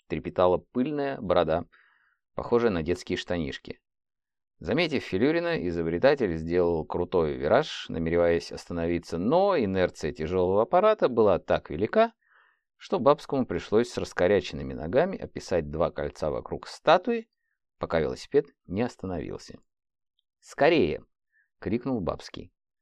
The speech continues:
"Что скорее?" спросил Филюрин, недоумевающе моргнув светлыми ресницами. Но было уже поздно. Остановившийся велосипед накренился и рухнул на плиты, потащив за собой из седока.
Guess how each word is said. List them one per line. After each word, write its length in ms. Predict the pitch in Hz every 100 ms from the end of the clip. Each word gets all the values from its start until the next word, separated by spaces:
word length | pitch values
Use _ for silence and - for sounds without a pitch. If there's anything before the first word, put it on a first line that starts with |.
| _ _ _
"Что 280 | - - 143
скорее?" 500 | - 82 64 50 - _
спросил 480 | _ - 80 - 69
Филюрин, 500 | - - 123 170 165 _ _ _ -
недоумевающе 760 | 82 82 71 73 104 143 -
моргнув 500 | 67 - - 104 - _
светлыми 500 | - 67 73 78 78
ресницами. 680 | 85 - - - - - _ _ _ _ _ _ _
Но 80 | 123
было 180 | 190
уже 180 | 98 87
поздно. 440 | 85 65 55 - _ _ _ _ _ _ _ _ _ _ 101
Остановившийся 720 | - 143 185 202 - 98 80
велосипед 640 | 76 78 - 120 175 175
накренился 640 | 69 64 78 120 170 165 -
и 140 | 60
рухнул 420 | 76 107 - 127 131
на 140 | 151
плиты, 480 | 117 107 107 - - _
потащив 460 | - 80 - 135
за 100 | 131
собой 480 | - 73 73 87 104
из 180 | 98 -
седока. 540 | - 101 98 - -